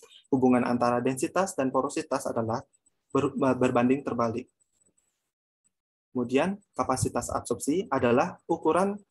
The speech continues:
seberapa banyak aerogel dapat menyerap fluida per massa aerogel yang digunakan. Yang ketiga,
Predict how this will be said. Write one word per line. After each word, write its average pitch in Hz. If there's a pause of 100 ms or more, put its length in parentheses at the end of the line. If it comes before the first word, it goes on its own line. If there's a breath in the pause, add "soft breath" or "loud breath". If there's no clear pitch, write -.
(280)
seberapa 135
banyak 127
aerogel 147
dapat 131
menyerap 123
fluida 131
per 185
massa 127
aerogel 123
yang 131
digunakan. 123 (1500)
Yang 135 (100)
ketiga, 135